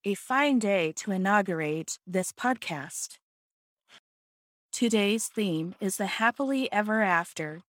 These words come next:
fairy tale debunked. Part one. Today, I wish to share with you my thoughts about our call to happiness. Next week,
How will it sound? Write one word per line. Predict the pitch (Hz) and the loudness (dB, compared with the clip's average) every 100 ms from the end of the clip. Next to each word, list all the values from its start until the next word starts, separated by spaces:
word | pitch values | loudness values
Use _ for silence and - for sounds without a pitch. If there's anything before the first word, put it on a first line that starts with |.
| _ _ | _ _
fairy | 269 262 214 190 | 2 2 2 -2
tale | - 151 147 165 _ _ | -2 -4 -4 -8 _ _
debunked. | 240 214 170 131 - - - _ _ _ _ _ _ _ _ _ | 2 4 2 2 -6 -12 -12 _ _ _ _ _ _ _ _ _
Part | - - 240 226 - - | -14 2 4 4 0 -10
one. | 202 214 175 156 151 180 _ _ _ _ _ _ _ _ _ _ _ _ _ _ | 0 2 4 2 -4 -8 _ _ _ _ _ _ _ _ _ _ _ _ _ _
Today, | - 320 302 214 175 175 233 - | -10 -6 -2 2 2 0 -4 -2
I | 202 | 0
wish | 190 175 - | 0 -4 -6
to | 254 | -6
share | 220 240 233 | -4 0 0
with | 196 - | 0 -2
you | 165 156 165 - _ | -6 -6 -6 -12 _
my | 190 | -2
thoughts | 190 - 185 180 220 - | -2 -2 -2 -2 -4 -8
about | 190 185 185 208 | -4 0 2 2
our | 226 | -4
call | - 180 180 | -4 -4 -2
to | 196 | -6
happiness. | 185 247 269 196 151 139 - - - _ _ _ _ _ _ _ | -4 -4 -2 -4 -4 -8 -10 -12 -12 _ _ _ _ _ _ _
Next | - 220 214 - - 220 | 2 4 4 0 -8 -2
week, | 202 240 - | -2 -2 -8